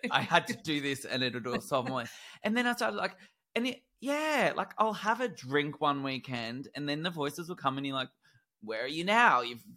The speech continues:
Speaker 1: thrown everything out the window." And, and it is that difference of just going, "No,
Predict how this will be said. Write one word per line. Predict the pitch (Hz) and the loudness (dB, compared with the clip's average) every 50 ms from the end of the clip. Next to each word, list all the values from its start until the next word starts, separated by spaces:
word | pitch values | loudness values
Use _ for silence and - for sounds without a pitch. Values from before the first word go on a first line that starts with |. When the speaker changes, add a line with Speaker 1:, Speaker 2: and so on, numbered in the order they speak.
| - _ - - - | -20 _ -20 -4 2
Speaker 1:
thrown | 160 151 147 170 | 4 4 6 6
everything | 208 214 240 185 165 | 4 2 2 2 2
out | 156 147 - | 2 2 2
the | 135 | 0
window." | 147 202 214 202 196 156 131 117 117 117 - - - - _ _ _ _ - | 0 -2 0 2 4 4 4 4 2 -2 -8 -16 -20 -20 _ _ _ _ -6
And, | 190 208 220 214 220 | -4 -2 -2 -2 -2
and | - 226 233 | -2 0 0
it | 247 233 233 - | 0 -2 -2 -2
is | 214 233 233 233 214 220 - - - | 0 0 0 0 -2 -6 -8 -6 -6
that | 226 226 175 - _ - | -4 -4 -6 -8 _ -4
difference | 175 190 185 - - 208 202 180 - - | -2 -2 -2 -2 -4 -4 -4 -4 -6 -6
of | - 175 - - | -6 -6 -4 -4
just | - 175 165 - - - | -4 -4 -4 -4 -2 2
going, | 160 156 151 151 147 143 143 147 - _ _ _ _ _ _ _ _ _ _ _ - | 4 4 4 4 2 0 -2 -4 -10 _ _ _ _ _ _ _ _ _ _ _ -14
"No, | 262 277 294 294 285 294 277 220 143 120 | -10 -8 -6 -6 -4 -4 -4 -4 -4 -6